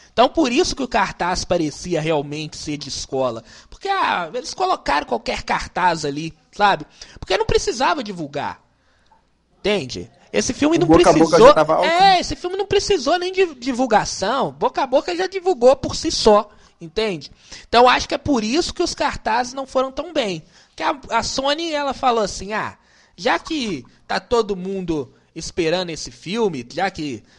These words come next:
Speaker 1: é, já tá muito divulgado, vamos fazer um cartaz aqui só pra ter o cartaz e pronto, acabou, entendeu? Então acho que isso nem, isso não atrapalhou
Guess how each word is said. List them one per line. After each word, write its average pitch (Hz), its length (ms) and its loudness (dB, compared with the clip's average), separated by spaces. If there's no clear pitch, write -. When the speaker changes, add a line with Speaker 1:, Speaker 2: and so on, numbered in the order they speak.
Speaker 1:
é, 135 680 -2
já 190 200 2
tá 240 180 -2
muito 208 420 -6
divulgado, 175 600 -2
vamos 381 160 -6
fazer 320 240 2
um 269 60 -4
cartaz 175 600 -6
aqui 202 360 -8
só 226 460 -2
pra 170 260 2
ter 226 260 2
o 196 100 6
cartaz 196 640 -4
e 202 40 -4
pronto, 180 280 -4
acabou, 123 440 -2
entendeu? 131 580 -2
Então 285 220 2
acho 320 220 0
que 339 100 -2
isso 320 300 0
nem, 359 300 -12
isso 339 300 -2
não 370 80 -4
atrapalhou 277 720 -2